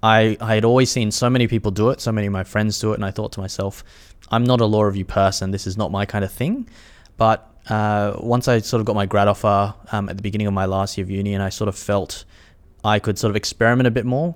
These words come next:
with my last year of uni, I jumped into review, and it was so good I came back again the next year, even though I was working full time, because it was such a great experience, um, and a completely different experience to anything that I'd done before. So moving forward now with the benefit of that experience,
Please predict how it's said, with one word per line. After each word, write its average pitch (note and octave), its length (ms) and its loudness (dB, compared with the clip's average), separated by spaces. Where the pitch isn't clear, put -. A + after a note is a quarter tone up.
with - 180 -6
my G#2+ 520 0
last A2 260 0
year A2 80 -2
of G2 60 -6
uni, A#2+ 200 -2
I A2+ 60 0
jumped A2+ 300 -2
into G#2+ 180 -6
review, G2+ 300 0
and G#2+ 240 2
it B2+ 80 -2
was A#2 140 2
so B2+ 180 6
good A#2+ 140 4
I G#2 80 6
came A2+ 240 0
back G#2+ 180 2
again G#2 480 -2
the G2+ 80 -4
next A2 280 -4
year, G#2+ 80 2
even G2+ 160 0
though G2+ 120 0
I F#2 60 0
was F#2 160 -4
working G2 200 -2
full F#2+ 200 -6
time, A2 320 -4
because F#2+ 200 -8
it - 40 -16
was - 80 -10
such - 160 -6
a - 20 -16
great G2 160 -2
experience, - 680 -6
um, G#2 300 -2
and G#2+ 100 -2
a G#2 40 0
completely B2+ 500 0
different A2 280 0
experience G#2 500 -2
to G2+ 240 -4
anything G#2+ 400 -2
that G2 100 -4
I'd F#2 160 -4
done F#2+ 180 -2
before. F#2 460 -6
So G2 320 -4
moving C3 240 6
forward B2 300 6
now A2 220 4
with G2+ 120 0
the G2+ 40 -4
benefit G#2 380 -2
of G2+ 60 -2
that G#2+ 160 2
experience, G#2 720 -4